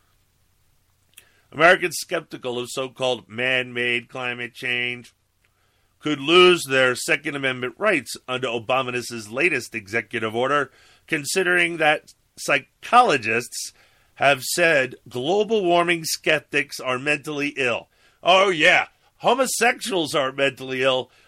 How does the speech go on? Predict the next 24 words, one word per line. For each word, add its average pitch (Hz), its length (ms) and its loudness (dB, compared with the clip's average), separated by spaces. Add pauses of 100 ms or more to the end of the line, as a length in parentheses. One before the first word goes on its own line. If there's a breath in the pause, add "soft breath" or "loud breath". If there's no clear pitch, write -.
but 151 260 4
people 233 360 -4
that 175 240 0
don't 208 260 0 (160)
buy 175 400 6
junk 196 440 2
science, 139 720 -2 (360)
they're 131 560 2
the 220 80 2
ones 196 240 4
with 175 120 -10
the 170 60 -4
mental 143 320 -2
disorder. 101 440 -6 (580 soft breath)
No, 202 480 2
these 202 300 -4
psychologists 175 840 0
are 135 40 -6
the 127 120 -2
ones 120 240 -2
with 117 160 -10
the 117 80 -10
mental 123 380 -4
disorder. 131 520 -6